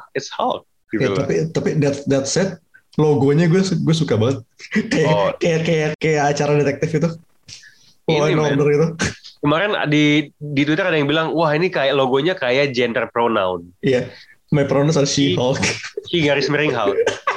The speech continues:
Speaker 2: <laughs> Nggak salah. Betul ya. Eh, selain itu ada X-Men ninety-seven.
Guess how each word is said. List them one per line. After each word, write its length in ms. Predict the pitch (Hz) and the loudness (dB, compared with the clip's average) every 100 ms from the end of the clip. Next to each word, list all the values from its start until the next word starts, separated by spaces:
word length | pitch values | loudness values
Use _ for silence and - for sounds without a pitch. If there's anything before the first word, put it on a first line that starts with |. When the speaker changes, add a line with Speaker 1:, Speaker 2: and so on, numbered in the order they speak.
| - | -6
Speaker 2:
<laughs> 480 | 480 - - _ 196 | -10 -10 -16 _ 0
Nggak 160 | - | 0
salah. 400 | - 117 113 113 113 _ _ _ _ _ - | 0 -2 0 -2 -6 _ _ _ _ _ -6
Betul 240 | 233 262 | 0 0
ya. 80 | 147 | 0
Eh, 460 | 160 147 147 147 147 147 _ - - - - - - | 0 -2 0 0 -2 -4 _ -20 -20 -20 -20 -18 -8
selain 320 | - 143 147 | -2 0 0
itu 240 | 143 196 | 0 0
ada 560 | 160 127 117 117 117 113 - _ _ _ _ - - - | 0 0 0 0 -2 -4 -14 _ _ _ _ -20 -20 -6
X-Men 460 | 151 - 156 165 160 | -2 0 0 2 2
ninety-seven. 920 | 156 156 160 147 143 123 107 98 | 2 0 0 0 0 2 0 0